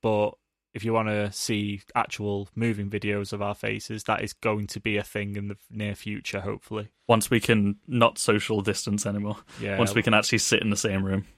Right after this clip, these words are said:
Speaker 1: I mean, even if we can knock it down to one meter instead of two meters, I can, I can just get a one meter ruler and tape it between us. It'll be
Speaker 2: Yeah,
Speaker 1: fine.
Speaker 2: we can get a one meter table.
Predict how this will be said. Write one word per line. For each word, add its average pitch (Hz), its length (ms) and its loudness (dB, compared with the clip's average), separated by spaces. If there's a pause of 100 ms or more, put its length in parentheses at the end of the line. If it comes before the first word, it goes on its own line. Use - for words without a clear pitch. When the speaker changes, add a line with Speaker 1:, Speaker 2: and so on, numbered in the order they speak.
(120)
Speaker 1:
I - 40 -10
mean, 131 120 0
even 147 200 4
if 135 140 2
we 123 80 0
can 123 100 2
knock 123 160 2
it 131 80 -4
down 117 200 2
to 117 100 -4
one 113 280 2
meter 104 260 0
instead 101 260 -2
of 101 80 -4
two 107 260 -2
meters, 104 460 -2
I 104 100 0
can, 104 380 -8
I 104 140 -6
can 107 200 -6
just 104 160 -8
get 107 100 0
a 107 60 0
one 104 180 -2
meter 104 240 2
ruler 104 400 -2
and 98 140 -4
tape 101 300 -6
it - 100 -12
between 101 340 -6
us. 98 200 -8
It'll - 100 -10
be 107 80 -4
Speaker 2:
Yeah, 120 200 0
Speaker 1:
fine. 107 80 6
Speaker 2:
we 143 80 8
can 147 140 2
get 110 140 6
a 101 40 0
one 104 240 6
meter 95 260 4
table. 104 400 0